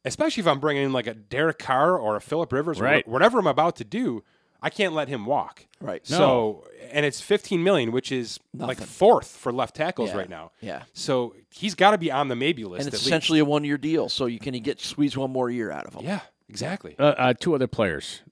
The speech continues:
Speaker 2: Uh, Jameis Winston, Tampa Bay.
Speaker 1: You tell me.
Speaker 2: No, I say no.
Speaker 1: I couldn't even put an answer. I put question marks next to
Speaker 2: Yeah.
Speaker 1: <laughs> his
Speaker 2: I say
Speaker 1: name.
Speaker 2: no. I mean, uh,
Speaker 1: Because
Speaker 2: right?
Speaker 1: there's other options, right?
Speaker 2: There's other
Speaker 1: Yeah.
Speaker 2: options, and, uh, he, I mean, he <laughs> threw the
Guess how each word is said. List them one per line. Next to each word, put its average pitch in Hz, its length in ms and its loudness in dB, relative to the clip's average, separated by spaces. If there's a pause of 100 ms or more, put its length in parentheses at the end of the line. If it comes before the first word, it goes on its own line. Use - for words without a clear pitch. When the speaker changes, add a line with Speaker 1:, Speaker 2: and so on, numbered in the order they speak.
Speaker 2:
Uh, 90 320 0
Jameis 139 420 -2
Winston, 120 400 -4
Tampa 104 320 -2
Bay. 85 480 -2 (140)
Speaker 1:
You 160 100 -8
tell 123 240 2
me. 90 320 -8
Speaker 2:
No, 113 320 0
I 104 140 0
say 123 180 0
no. 117 60 4
Speaker 1:
I 139 60 2
couldn't 202 180 8
even 156 160 4
put - 120 4
an 127 80 2
answer. 127 280 0
I 110 80 2
put - 160 -2
question - 340 -2
marks 101 300 -4
next - 200 -6
to 110 60 0
Speaker 2:
Yeah. 101 240 2
Speaker 1:
<laughs> - 60 -8
his - 400 -8
Speaker 2:
I 160 80 6
say 208 160 4
Speaker 1:
name. 208 80 2
Speaker 2:
no. 214 320 6
I 110 80 2
mean, 170 240 0
uh, 160 160 8
Speaker 1:
Because 208 240 8
Speaker 2:
right? 196 100 8
Speaker 1:
there's 160 180 6
other 147 200 6
options, 92 420 -2
right? 110 80 2
Speaker 2:
There's 165 140 4
other 180 200 6
Speaker 1:
Yeah. 175 140 4
Speaker 2:
options, 131 540 0
and, 131 580 -2
uh, 113 400 0 (300)
he, 117 240 -8 (100)
I - 20 -8
mean, 127 220 -2
he 135 100 -4
<laughs> - 120 -10
threw 165 100 -4 (180)
the - 220 -4